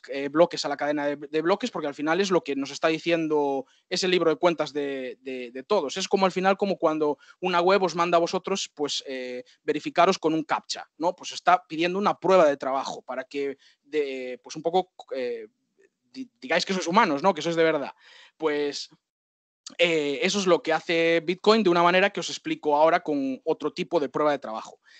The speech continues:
Y es que cada nodo, como os decía, recibe de entre mil a dos mil transacciones sin verificar,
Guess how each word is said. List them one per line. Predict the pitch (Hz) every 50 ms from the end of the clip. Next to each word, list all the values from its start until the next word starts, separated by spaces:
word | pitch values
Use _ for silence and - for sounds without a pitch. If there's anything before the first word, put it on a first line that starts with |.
| - _ _
Y | 160
es | 160
que | 180 196 - _
cada | - 180 165 175 170
nodo, | 180 208 233 208 190 185 -
como | 160 156 151
os | 143
decía, | 143 156 151 - 202 196 175
recibe | 156 151 - - 175 165
de | 151 151
entre | 147 - 151 151 156
mil | 180 190 190
a | 180
dos | 160 165 156 180
mil | 180 180
transacciones | - 175 165 - 165 - - 185 180 170 -
sin | 175 165 156
verificar, | 160 160 151 - 156 147 - 196 190 202 208